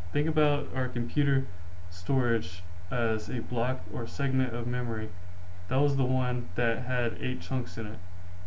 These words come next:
so eight bits. So a byte is eight bits, and it's also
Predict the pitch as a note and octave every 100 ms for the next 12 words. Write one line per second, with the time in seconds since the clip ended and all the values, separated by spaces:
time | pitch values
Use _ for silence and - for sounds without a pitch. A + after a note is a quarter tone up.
0 | - - - - - - - - B2 G#2
1 | C3 C3 - A#2+ A2+ - - - - -
2 | B2+ A2 A#2 - C#3+ D3 C3 C3+ B2 A#2
3 | - - C#3 C3+ - - - - - B2+
4 | A2 - - - - - - - - -
5 | - - - - - - - - C3 B2
6 | B2 B2 - - C3+ C3+ D3 D3 C3+